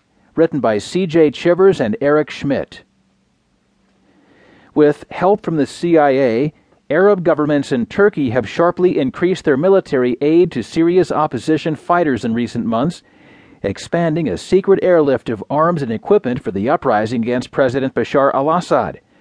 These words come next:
according to air traffic data, interviews with officials in several countries, and the accounts of rebel commanders.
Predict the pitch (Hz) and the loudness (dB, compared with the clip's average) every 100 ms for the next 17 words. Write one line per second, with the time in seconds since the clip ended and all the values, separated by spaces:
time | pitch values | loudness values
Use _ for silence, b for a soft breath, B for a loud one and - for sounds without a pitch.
0 | b b - 107 123 143 160 113 127 156 | b b -6 -2 0 0 0 0 0 0
1 | 170 151 139 92 95 82 98 - b b | 0 0 -2 -6 -6 -4 -6 -8 b b
2 | 156 131 123 120 113 104 90 160 143 160 | -4 -2 -2 -4 -6 -8 -2 -2 0 0
3 | 143 104 85 135 123 113 - 156 156 170 | -2 -6 -4 -2 -2 -4 -4 -4 0 0
4 | 170 117 107 101 - 156 170 123 92 139 | 0 -2 -2 -4 -4 -2 -2 -4 -2 0
5 | 165 - 147 151 123 - - | -2 -2 0 0 -2 -6 -12